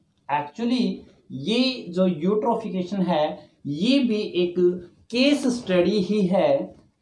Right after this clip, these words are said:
water pollution का, ठीक है ना? तो ये भी कारण किसका है? Water pollution के कारण ही होता है ये भी। और वो कैसे है, वो हम अभी discuss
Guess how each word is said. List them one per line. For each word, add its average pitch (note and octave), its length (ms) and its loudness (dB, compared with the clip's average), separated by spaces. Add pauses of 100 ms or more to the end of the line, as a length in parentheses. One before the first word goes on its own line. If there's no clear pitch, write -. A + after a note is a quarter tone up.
water G3 360 0
pollution C3 480 -4
का, - 320 -14 (280)
ठीक - 180 -4
है C4 80 -2
ना? - 240 -4 (280)
तो B2+ 60 -6
ये G3 220 0
भी G#3+ 160 0
कारण F3 400 2
किसका E3+ 420 0
है? G3+ 440 0
Water D3+ 720 0 (480)
pollution B3 420 2
के B2+ 160 0
कारण A#2 400 -2
ही E3+ 160 -2
होता F3 340 0
है A#2+ 280 -4
ये G2 60 -6
भी। F#2 220 -10 (680)
और D#3+ 220 2
वो G#3 320 2
कैसे A#3+ 380 2
है, B3+ 260 2
वो F#3+ 280 2
हम D#3 380 -2
अभी C#3+ 180 -2
discuss E3 480 -4